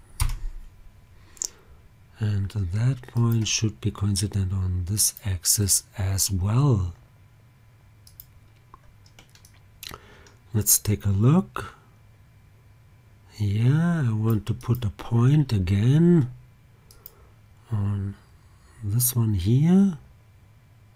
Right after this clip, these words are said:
And I want to make it an output feature. Did it work? Let's take a look. Yes.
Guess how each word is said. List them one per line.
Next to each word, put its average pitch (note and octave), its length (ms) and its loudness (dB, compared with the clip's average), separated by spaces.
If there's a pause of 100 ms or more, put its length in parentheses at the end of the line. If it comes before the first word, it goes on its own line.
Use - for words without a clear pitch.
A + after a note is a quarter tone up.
(2250)
And A2 440 -2
I G2+ 140 -4
want G2+ 640 -4 (200)
to G#2+ 440 -2 (2500)
make G2+ 300 -2
it - 180 -6 (280)
an G2+ 180 -10 (180)
output B2 420 -2
feature. F3 540 0 (3000)
Did G2+ 180 -6
it G2 160 -8
work? B2 420 -2
Let's G2+ 220 -4
take G2+ 220 -6
a G#2+ 40 0
look. C#3 220 -2
Yes. B2 840 0